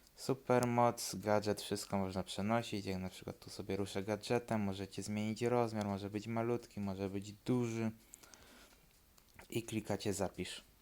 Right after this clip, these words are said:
No i jak widzicie, <laughs> no trochę śmiesznie to wygląda. No ale jakoś to tam, tak to właśnie działa. I jeśli chcecie wrócić do ustawień fabrycznych, albo jeszcze raz zmienić, klikacie edytuj kontrolki,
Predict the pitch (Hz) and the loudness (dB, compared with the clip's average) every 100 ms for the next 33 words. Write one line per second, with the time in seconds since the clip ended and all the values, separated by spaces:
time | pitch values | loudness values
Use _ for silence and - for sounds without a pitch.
0 | - - - - - - - - - - | -20 -20 -20 -20 -20 -20 -20 -20 -8 0
1 | 117 120 107 113 110 113 - 123 120 113 | 4 6 6 4 4 4 8 10 10 6
2 | 113 104 104 101 101 98 95 101 - 101 | 4 4 4 4 6 6 4 -2 0 0
3 | 98 92 92 92 92 135 - - - - | 0 0 0 0 0 -4 -10 -20 -18 -20
4 | - - - - - - - - - - | -20 -20 -20 -20 -20 -20 -20 -20 -20 -20
5 | - - - - - - 127 165 127 127 | -20 -20 -20 -20 -12 2 8 8 10 10
6 | 127 117 113 - 107 104 - - 98 - | 10 10 8 6 2 2 -2 -2 -2 0
7 | 95 95 95 - - - - 101 - 101 | 0 0 -2 -8 -20 -18 -2 -2 2 2
8 | 95 95 104 92 95 92 - - 117 127 | 4 4 2 2 4 2 -2 -6 -2 0
9 | 107 - 113 104 101 101 - 110 107 107 | 0 2 2 2 -2 -2 0 0 0 0
10 | 98 104 107 - 95 95 98 95 101 - | 2 2 2 0 0 2 2 2 -4 0
11 | 107 101 95 90 - 92 90 87 - 113 | 2 2 2 -2 -4 -2 -2 -4 -4 -2
12 | 160 - - - - - - - 104 104 | -4 -8 -20 -20 -20 -20 -4 4 4 6
13 | 113 113 107 - 101 98 90 92 104 131 | 6 4 4 2 4 2 2 0 0 -2
14 | - 104 - 92 - - 95 98 95 - | -4 -4 -2 -2 -2 -2 -2 -2 -4 -6
15 | 90 - 95 95 - 143 | -8 0 0 0 -2 -4